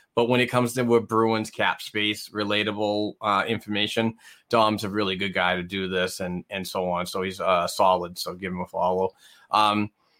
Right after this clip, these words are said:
not a big fan of this. And,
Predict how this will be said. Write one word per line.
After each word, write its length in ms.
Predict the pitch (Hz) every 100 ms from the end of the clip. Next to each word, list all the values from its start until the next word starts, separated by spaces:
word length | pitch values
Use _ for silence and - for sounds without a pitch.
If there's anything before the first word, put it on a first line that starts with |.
| _ _ _ -
not 240 | 143 190
a 60 | 208
big 200 | 233 175
fan 460 | 165 151 135 135 -
of 180 | 120 113
this. 400 | 113 95 - 107 110
And, 300 | 131 143